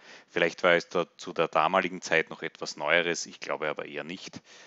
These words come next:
So muss man trotzdem dazu sagen, dass die Struktur der ganzen Geschichte funktioniert, denn die Katastrophen, in die Donald seine Familie von Gag zu Gag stürzt, werden auch von Gag zu Gag katastrophaler.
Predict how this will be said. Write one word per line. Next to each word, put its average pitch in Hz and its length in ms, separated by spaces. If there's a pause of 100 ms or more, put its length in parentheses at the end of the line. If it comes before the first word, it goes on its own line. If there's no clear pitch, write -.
So 90 100
muss 87 180
man 90 100
trotzdem 90 300
dazu 95 240
sagen, 90 220
dass 87 160
die 85 320
Struktur 123 580
der 110 120
ganzen 87 360
Geschichte 90 460
funktioniert, 87 640 (400)
denn 104 100
die 104 80
Katastrophen, 104 800
in 101 140
die 90 120
Donald 92 320
seine 90 280
Familie 104 600 (140)
von 90 280
Gag - 380
zu - 120
Gag 87 340
stürzt, - 600 (340)
werden 82 260
auch 92 240
von 90 320 (280)
Gag 85 320
zu 104 120
Gag - 400
katastrophaler. 82 920